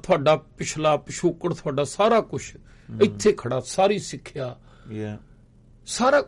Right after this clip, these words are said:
Speaker 1: ਜਾਣੀ ਕਿੱਦਾਂ, ਕਿੱਡਾ ਕਲੰਕ ਲਾ ਦਿੱਤਾ ਇਹਨਾਂ ਨੇ ਗੁਰੂ ਗੋਬਿੰਦ ਸਿੰਘ ਦੇ ਉੱਤੇ।
Speaker 2: ਹੂੰ, ਹੂੰ।
Speaker 1: ਤੇ ਇਹਨਾਂ ਨੂੰ ਚਲਾਇਆ ਗੁਰੂ ਗੋਬਿੰਦ ਸਿੰਘ ਨੇ।
Speaker 2: ਆਹ।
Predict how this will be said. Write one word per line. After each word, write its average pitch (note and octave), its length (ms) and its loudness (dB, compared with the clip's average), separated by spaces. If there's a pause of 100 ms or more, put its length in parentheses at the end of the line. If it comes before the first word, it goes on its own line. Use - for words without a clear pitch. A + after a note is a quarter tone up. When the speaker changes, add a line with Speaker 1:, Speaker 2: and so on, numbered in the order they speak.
Speaker 1:
ਜਾਣੀ A3 220 0
ਕਿੱਦਾਂ, G#3+ 500 -2
ਕਿੱਡਾ G3 360 -4
ਕਲੰਕ F3+ 480 -4
ਲਾ D3+ 200 0
ਦਿੱਤਾ B2 380 -6
ਇਹਨਾਂ D3 180 -8
ਨੇ D3 100 -4
ਗੁਰੂ A2+ 220 -4
ਗੋਬਿੰਦ A2 300 -6
ਸਿੰਘ A#2 260 -10
ਦੇ B2 80 -6
ਉੱਤੇ। G2 340 -16 (200)
Speaker 2:
ਹੂੰ, G#2 260 -10
ਹੂੰ। G2+ 160 -14
Speaker 1:
ਤੇ F3+ 160 -6
ਇਹਨਾਂ B3+ 160 6
ਨੂੰ C4+ 120 0
ਚਲਾਇਆ G2 360 -2
ਗੁਰੂ G2+ 180 -6
ਗੋਬਿੰਦ F#2+ 280 -8
ਸਿੰਘ F2+ 240 -16
ਨੇ। F#2+ 60 -18 (360)
Speaker 2:
ਆਹ। F#2+ 220 -12